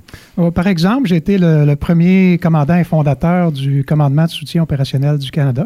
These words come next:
qui soutenait les forces canadiennes, euh, à l'échelle de, de la planète. Et j'avais sous mon commandement plus de cinq mille personnes. Et étant donné que je touchais tous les aspects logistiques à supporter les forces au travers du pays, ben, j'avais de l'influence quand même sur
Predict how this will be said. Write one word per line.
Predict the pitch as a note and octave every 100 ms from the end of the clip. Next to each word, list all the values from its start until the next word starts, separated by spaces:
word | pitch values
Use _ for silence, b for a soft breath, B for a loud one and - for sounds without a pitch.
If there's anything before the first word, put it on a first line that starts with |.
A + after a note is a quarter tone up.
| A3
qui | -
soutenait | - D#3
les | C#3
forces | - -
canadiennes, | D3+ B2+ B2 D#3 D3 C3+
euh, | B2 D3
à | D3
l'échelle | D3 - D#3
de, | C#3+ C3
de | B2+
la | C#3 C#3
planète. | D3+ D3+ C4 - B B B B
Et | E3+ F#3+
j'avais | E3+ D#3+ F3+
sous | -
mon | F3 D#3
commandement | D#3 C#3+ D3 D#3+
plus | D#3 E3
de | C#3 C3
cinq | - C#3 C3
mille | C3 B2
personnes. | B2+ B2 C3 - _ B B B B
Et | E3 F#3 G#3 A3+ B B B
étant | D#3+ F#3+ F3+
donné | F3 G#3
que | G3 E3+ F3
je | D#3+
touchais | D3+ - D3 F#3
tous | F3+ E3+
les | D#3+ D3
aspects | - -
logistiques | F3 D3+ D3 C3 C3+ - - C#4 -
à | D3+
supporter | - - C3 F3
les | E3 D3
forces | - F3+ F3 D3+
au |
travers | C#3 C3+ D3 D3
du | B2+
pays, | D3 G#3
ben, | F#3+ D3+
j'avais | D3+ F3
de |
l'influence | E3+ E3+ E3 D#3 G3 -
quand | D3
même | D3+ F#3+ F3
sur | F3 F3